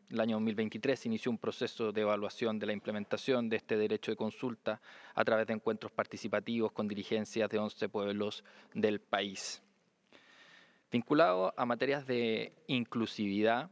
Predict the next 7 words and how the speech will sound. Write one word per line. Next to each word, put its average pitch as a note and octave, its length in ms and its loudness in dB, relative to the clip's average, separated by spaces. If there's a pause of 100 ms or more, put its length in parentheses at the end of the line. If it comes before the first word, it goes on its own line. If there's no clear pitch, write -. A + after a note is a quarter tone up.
(1200)
la A#2 260 6
Administración C#3 1500 -2
del A2+ 180 0
Estado B2 720 0 (100)
ha A#2+ 160 0
establecido, A#2+ 960 0
eh, B2+ 120 -10